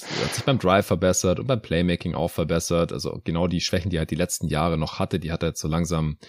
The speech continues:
ausgemerzt und ja, das, er war jetzt einfach diese Saison noch nicht verletzt und das hat für mich jetzt halt im Endeffekt den Unterschied ausgemacht. Die Celtics Offense ist mit ihm auf dem Feld natürlich auch unfassbar gut, über hundertzwanziger Offensivrating. Klar, hat bessere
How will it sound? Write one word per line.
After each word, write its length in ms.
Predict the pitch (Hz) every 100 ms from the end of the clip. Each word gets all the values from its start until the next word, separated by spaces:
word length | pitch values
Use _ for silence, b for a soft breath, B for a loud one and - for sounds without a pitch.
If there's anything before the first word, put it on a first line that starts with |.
| B
ausgemerzt 1040 | 90 95 113 - 101 98 101 101 - - - - - -
und 760 | 92 90 90 87 82 - - - _
ja, 180 | - 82
das, 300 | 85 - - - - -
er 300 | - 82 78 - -
war 200 | 87 87
jetzt 100 | -
einfach 140 | 82
diese 160 | 87 82
Saison 220 | 80 78
noch 100 | 80
nicht 260 | 90 110 -
verletzt 400 | 92 87 87 -
und 80 |
das 140 | 80 -
hat 160 | -
für 60 | -
mich 160 | 78 -
jetzt 160 | -
halt 140 | - -
im 220 | - - B B B B
Endeffekt 420 | - 82 - -
den 80 | 76
Unterschied 400 | - 85 - 76
ausgemacht. 600 | - 82 - 78 80 -
Die 60 | -
Celtics 360 | - 80 -
Offense 280 | - - 80
ist 140 | - -
mit 100 | -
ihm 120 | 78
auf 100 | 76
dem 80 | -
Feld 200 | 80 -
natürlich 260 | - 78
auch 100 | 73
unfassbar 680 | - 98 87 - 85 - 76
gut, 320 | 73 92 92 -
über 240 | 101 92 85
hundertzwanziger 880 | 82 78 - 78 - 78 76 71 -
Offensivrating. 880 | - - 76 78 78 - 78 - 80
Klar, 180 | 71 80
hat 100 | 73
bessere 400 | 87 - 80 71